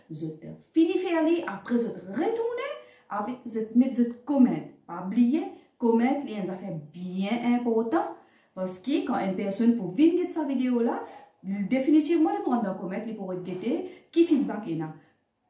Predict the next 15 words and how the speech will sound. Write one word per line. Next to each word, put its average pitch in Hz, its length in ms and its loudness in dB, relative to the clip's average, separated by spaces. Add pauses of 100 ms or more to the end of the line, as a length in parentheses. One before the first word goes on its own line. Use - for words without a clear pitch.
(120)
Zot 196 520 0
feedback, 240 680 0
li 202 140 -6
pou - 180 -8
ankouraje 190 560 -4
yon 185 200 -2
lòt 294 200 2
di 320 120 4
moun 339 260 2
pou 233 140 0
vin 220 160 0
fè 190 160 -4
sa 185 160 -8
legzèsis 147 680 -10
la. 117 120 -12